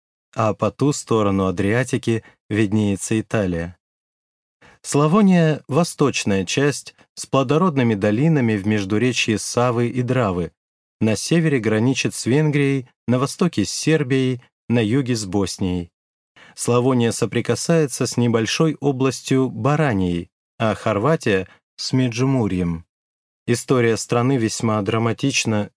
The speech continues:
и запутанна. Несколько тысячелетий стойкий хорватский народ переживал многовековую политическую раздробленность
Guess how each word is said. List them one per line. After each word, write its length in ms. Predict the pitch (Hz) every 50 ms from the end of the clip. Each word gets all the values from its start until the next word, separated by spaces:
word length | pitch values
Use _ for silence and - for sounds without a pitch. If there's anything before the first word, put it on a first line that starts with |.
| _ _ -
и 80 | 120
запутанна. 800 | 113 107 131 - - - 117 98 - - 90 82 85 87 82 - _ _ _ _ _ _ _ _ _ _ _ _ _ _ - _ -
Несколько 520 | 113 131 175 185 - - 170 151 - 170
тысячелетий 840 | - - 160 - - 165 - - 160 143 143 160 185 - - - 104 95
стойкий 440 | - - - 131 131 123 - 123
хорватский 560 | 110 - - 113 113 113 123 123 - - - 107
народ 360 | 107 107 107 139 151 - _
переживал 720 | - 117 104 110 107 92 110 113 117 139 139 135 131 123 - - _ _ -
многовековую 920 | 113 120 131 127 113 123 113 120 113 - 120 113 110 123 147 151 139 113
политическую 840 | - 117 113 113 104 - - 131 117 139 127 - - - 127 123
раздробленность 920 | 120 127 120 113 113 143 143 139 117 104 98 90 87 82 - - - -